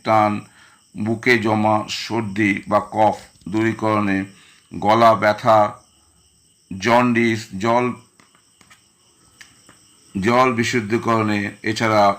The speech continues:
বাতের ব্যথা, নিউমোনিয়া, এটা ইন্টারেস্টিং পয়েন্ট, নিউমোনিয়া অর্থাৎ বুকে সর্দি জমলে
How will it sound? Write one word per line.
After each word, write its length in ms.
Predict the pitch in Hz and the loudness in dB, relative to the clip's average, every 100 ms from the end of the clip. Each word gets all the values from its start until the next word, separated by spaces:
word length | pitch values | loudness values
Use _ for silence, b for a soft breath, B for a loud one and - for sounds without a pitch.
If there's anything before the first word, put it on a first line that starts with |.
| 92 | -4
বাতের 440 | 90 104 117 127 | 2 2 2 -2
ব্যথা, 460 | 117 107 107 98 - | 0 -2 0 0 0
নিউমোনিয়া, 680 | 101 127 160 151 123 92 101 | -2 0 0 0 0 0 0
এটা 100 | 117 | 0
ইন্টারেস্টিং 520 | 113 113 120 127 113 | -2 -4 -6 -4 -4
পয়েন্ট, 260 | 104 90 92 | -4 -4 0
নিউমোনিয়া 680 | 127 139 127 110 78 - - b b b b b - | 0 0 0 -2 -2 -6 -14 b b b b b -12
অর্থাৎ 300 | 104 120 117 | -6 -4 -2
বুকে 300 | 113 - 120 | -4 -2 -2
সর্দি 420 | - 120 113 123 | 0 -2 0 -2
জমলে 460 | 117 120 123 135 | 0 0 0 -2